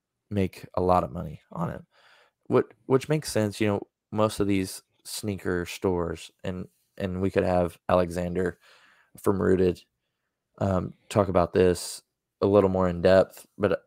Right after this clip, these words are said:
but the way it works, in my opinion, or from what I know or understand, is if you get a Jordan contract or if you get a Nike contract,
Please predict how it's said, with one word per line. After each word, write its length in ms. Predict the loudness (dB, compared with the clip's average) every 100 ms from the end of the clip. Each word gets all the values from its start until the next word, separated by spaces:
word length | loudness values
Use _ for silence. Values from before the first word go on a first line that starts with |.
| -6
but 300 | 0 0 0 _
the 140 | 0 4
way 200 | 6 6
it 100 | 6
works, 320 | 4 4 0
in 140 | -4
my 180 | -2 0
opinion, 400 | -2 -4 -4 -2
or 280 | 0 0 0 -6 -20 _ _ _ -6
from 180 | -2
what 140 | 2 2
I 240 | 2 -4 -16 _ _
know 540 | -8 -2 0 2 0 -2
or 160 | -2
understand, 600 | -2 -2 -6 -4 -2 0 0
is 220 | -2 -6 -20 -20 -20 _ -4
if 160 | -4 2
you 120 | 4
get 180 | 6 6
a 60 |
Jordan 440 | 6 4 4 2 0
contract 580 | 0 0 0 -4 -2 4
or 100 | 4
if 140 | 4
you 80 | 2
get 120 | 2
a 40 |
Nike 320 | 2 0 -2 -4
contract, 480 | -2 0 0 0